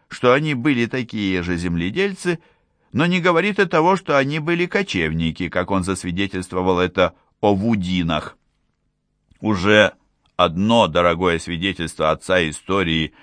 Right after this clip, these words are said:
что скифы-земледельцы, жившие выше Порогов, сеяли хлеб на продажу, вполне может утверждать, что весь Киевский край и в это отдалённое время усердно занимался хлебопашеством.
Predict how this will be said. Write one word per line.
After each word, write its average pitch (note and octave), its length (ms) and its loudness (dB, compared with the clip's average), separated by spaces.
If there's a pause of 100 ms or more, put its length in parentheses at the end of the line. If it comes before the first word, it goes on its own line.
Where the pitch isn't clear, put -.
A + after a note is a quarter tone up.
(200)
что A#2+ 260 0
скифы-земледельцы, G2 1200 -2
жившие E2+ 540 -4
выше F2 360 -2
Порогов, E2 680 -2 (320)
сеяли F#2+ 640 2
хлеб F2 400 -2
на E2 140 0
продажу, E2+ 720 -2 (400)
вполне D#3+ 580 2
может B2+ 400 2
утверждать, F#2+ 580 -2
что - 240 -2
весь G2 420 -4
Киевский F2 680 -4
край E2 480 -2 (420)
и F#2+ 140 0
в D#2+ 80 0
это E3+ 320 0
отдалённое G2 680 0
время F#2+ 440 0 (300)
усердно A2+ 640 0
занимался F2+ 680 0
хлебопашеством. E2 960 -4